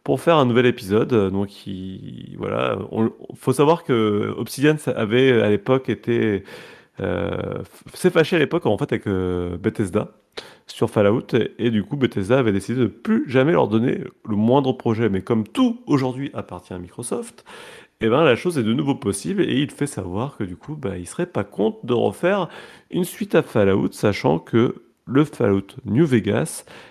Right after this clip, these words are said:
est souvent, euh, cité comme étant le meilleur Fallout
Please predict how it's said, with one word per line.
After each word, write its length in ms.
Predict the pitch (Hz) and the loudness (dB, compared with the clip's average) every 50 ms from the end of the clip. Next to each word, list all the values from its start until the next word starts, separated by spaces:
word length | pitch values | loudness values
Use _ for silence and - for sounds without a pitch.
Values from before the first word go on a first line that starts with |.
| _ _ _ _ - | _ _ _ _ -8
est 160 | - - 107 | -4 -4 -4
souvent, 720 | 110 - - - 92 92 92 98 104 110 123 123 120 98 90 | -4 -6 -10 -12 -10 -6 -2 0 2 2 2 0 -2 -4 -4
euh, 160 | 92 92 92 - - - - - _ _ _ _ _ _ | -6 -8 -10 -12 -14 -16 -20 -20 _ _ _ _ _ _
cité 420 | - - - 110 - - 123 123 | -18 -16 -16 -6 0 2 2 2
comme 220 | 123 - 107 101 95 | 2 -2 -6 -6 -6
étant 260 | - - - 123 127 | -8 -4 0 0 2
le 140 | 120 101 90 | 2 2 0
meilleur 360 | 90 92 101 104 104 117 120 120 | 0 0 0 2 2 2 0 0
Fallout 360 | - 110 92 98 117 143 | -2 -2 -2 -2 -2 -4